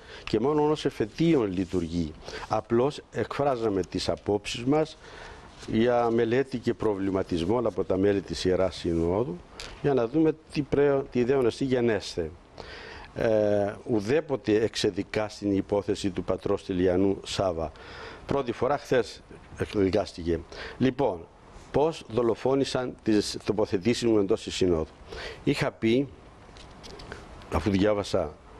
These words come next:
τις αποφάσεις και του Πρωτοδίκου Επαρχιακού Δικαστηρίου Λευκοσίας και του Εφετείου, που μιλούσαν για άσεμνη επίθεση εναντίον γυναίκας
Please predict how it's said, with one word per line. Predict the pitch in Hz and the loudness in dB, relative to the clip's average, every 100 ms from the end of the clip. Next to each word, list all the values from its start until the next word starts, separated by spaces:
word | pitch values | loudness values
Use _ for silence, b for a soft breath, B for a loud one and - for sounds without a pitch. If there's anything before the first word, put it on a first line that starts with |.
| - - | -12 -4
τις | 92 | -2
αποφάσεις | 101 90 82 104 107 95 - - - | -2 -4 -2 -2 -2 -6 -12 -14 0
και | 110 | 0
του | 104 98 | 2 0
Πρωτοδίκου | 95 95 92 110 135 98 87 | 0 2 4 4 4 4 2
Επαρχιακού | 90 98 - 98 95 | 2 -4 0 0 2
Δικαστηρίου | 101 95 87 98 101 | 2 2 2 2 4
Λευκοσίας | 95 95 - 107 87 | 2 0 2 2 2
και | - 113 | 0 0
του | 113 | 2
Εφετείου, | 95 - 82 101 98 107 147 - B B B B | 0 0 0 4 6 4 0 -8 B B B B
που | 107 | 0
μιλούσαν | 98 101 117 - 123 | 4 4 2 2 0
για | 107 104 104 | 2 2 4
άσεμνη | 120 123 123 101 101 | 0 -2 0 4 4
επίθεση | 90 - 117 110 - 98 | 4 2 2 2 2 2
εναντίον | 95 92 87 104 98 90 85 | 4 2 2 2 2 0 -2
γυναίκας | 85 90 95 104 139 143 | 2 4 4 2 0 0